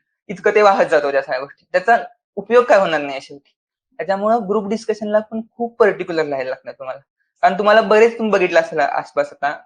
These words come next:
बघता तुम्ही सगळ्या गोष्टी, त्यामुळे तो एकदा, अ, पॉइंट महत्वाचा आहे.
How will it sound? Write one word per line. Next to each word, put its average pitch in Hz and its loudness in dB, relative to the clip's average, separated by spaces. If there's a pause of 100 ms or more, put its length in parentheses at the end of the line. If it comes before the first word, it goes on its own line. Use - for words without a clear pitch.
(140)
बघता 170 -2
तुम्ही 143 -6
सगळ्या 131 -4
गोष्टी, 131 -18 (420)
त्यामुळे 185 2 (160)
तो 220 6
एकदा, 208 4 (160)
अ, - 4
पॉइंट 175 -2
महत्वाचा 160 -4
आहे. - -20